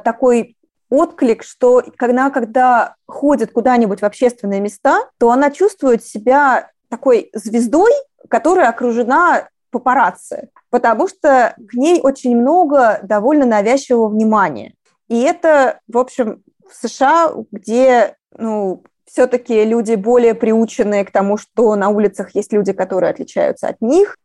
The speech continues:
чем у нас. Вот как ты себя чувствуешь, когда появляешься где-нибудь в общественном месте, когда это вот не то место, где ты живёшь, а когда это просто какая-нибудь, не знаю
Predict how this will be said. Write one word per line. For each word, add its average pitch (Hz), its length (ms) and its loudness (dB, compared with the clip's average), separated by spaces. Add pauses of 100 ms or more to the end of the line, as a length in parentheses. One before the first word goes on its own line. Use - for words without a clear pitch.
(160)
чем 226 280 0
у 202 40 -2
нас. 165 400 -6 (140)
Вот 247 360 -2 (160)
как 311 260 -2
ты 311 120 4
себя 214 300 -2
чувствуешь, 233 880 -2 (440)
когда 226 720 0 (260)
появляешься 226 600 -2
где-нибудь 208 460 0
в 196 40 -4
общественном 202 540 -4
месте, 170 280 -10
когда 202 380 0
это 196 300 -2
вот 190 180 -6
не 180 140 -6
то 214 120 0
место, 294 260 0
где 233 160 0
ты 240 120 -4
живёшь, 214 600 -2 (260)
а 190 120 -4
когда 202 400 2
это 202 420 2
просто 190 280 -6
какая-нибудь, 190 720 -6 (680)
не 170 100 -6
знаю 110 360 -14